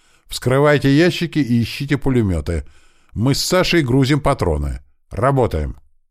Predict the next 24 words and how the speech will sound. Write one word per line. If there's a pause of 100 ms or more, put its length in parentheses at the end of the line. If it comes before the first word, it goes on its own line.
(1700)
«Ну
как
там,
пацаны?»
Минут
через
пять
услышали
мы
вопрос
Димы.
«Есть
там
что?» (1200)
«Да
тут
всего
дофига,
Дим», — (120)
ответил
я
ему,
тяжело
дыша.